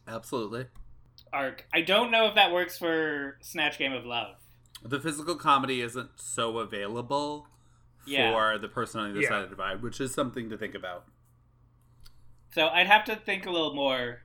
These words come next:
Speaker 2: about who. Part of me would want to go with an old person, 'cause sexy old people are funny.
Speaker 1: Yes.
Speaker 3: I'm, I'm stuck between two choices, and I've thought about this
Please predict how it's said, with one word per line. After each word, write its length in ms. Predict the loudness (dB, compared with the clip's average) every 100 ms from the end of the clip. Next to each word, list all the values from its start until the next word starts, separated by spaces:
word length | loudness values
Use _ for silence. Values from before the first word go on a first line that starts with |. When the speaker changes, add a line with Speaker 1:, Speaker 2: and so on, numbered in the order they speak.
| -14
Speaker 2:
about 320 | -2 0 0
who. 280 | -6 -6 -6 -10 -20 0
Part 240 | 2 2
of 80 | 2
me 120 | -2
would 100 | 0
want 220 | 4 4
to 60 | 4
go 200 | 0 0
with 220 | -2 0
an 140 | -2 -2
old 280 | -2 -4 -4
person, 640 | -8 -8 -6 -8 -8 -10 -18 -20 _ _ -2
'cause 400 | 0 0 -4 -12
sexy 500 | -2 0 0 -2 -4
old 260 | -2 -4 -4
people 340 | -6 -4 -6
are 80 | -6
funny. 540 | -4 -6 -6 -12 -20 _ _
Speaker 1:
Yes. 400 | 0 0 -2 -14 -18 -20 -20 _ _ _ _ 0
Speaker 3:
I'm, 360 | 0 0 -4 -12 _ 2
I'm 200 | 2 2
stuck 320 | 2 2 2
between 320 | -6 -6 -6
two 240 | -6 -6 -6
choices, 520 | -2 -2 -2 -8 -4
and 100 | -4
I've 120 | 2
thought 180 | 4 6
about 280 | 4 2 2
this 340 | 0 0 -12